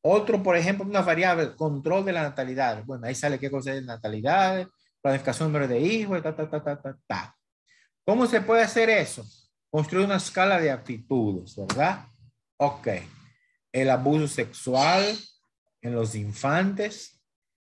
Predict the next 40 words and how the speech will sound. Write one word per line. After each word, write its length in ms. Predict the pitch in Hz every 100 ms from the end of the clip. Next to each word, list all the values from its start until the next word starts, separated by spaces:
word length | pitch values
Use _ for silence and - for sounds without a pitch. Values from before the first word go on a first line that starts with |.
| _
Ahí 180 | 101 120
viene 180 | 135 135
a 40 |
decir 260 | 117 110 123
qué 120 | 131
cosa 240 | 131 117
es 40 | 123
el 40 |
abuso, 480 | 110 98 160 214 185
cómo 200 | 139 143
se 140 | 127
define, 440 | 101 98 170 208 196
pa, 140 | 131
pa, 160 | 117 110 -
pa. 400 | 175 214 - _ _ _ _ _
Y 120 | 131 190
aquí 220 | 180 190
hay 120 | 185
una 160 | 190 170
escala, 760 | - - 160 170 196 202 - _ _
la 80 | 120
definición 240 | 113 147 165
operacional 760 | 151 135 143 139 156 185 - _
con 120 | - 127
indicadores, 1040 | 127 127 139 185 202 - - - - -
que 60 | 147
es 40 | 160
una 120 | 165
escala 420 | 160 - 180 185
con 100 | 156
versión 240 | 139 160
español 640 | 170 - 139 147 190 214 196
de, 220 | 156 143
de 240 | 143 175
eso, 160 | 196 175
esa 380 | 170 170 139 110
función 300 | 123 117 147
que 60 | 160
está 160 | - 113
ahí. 200 | 85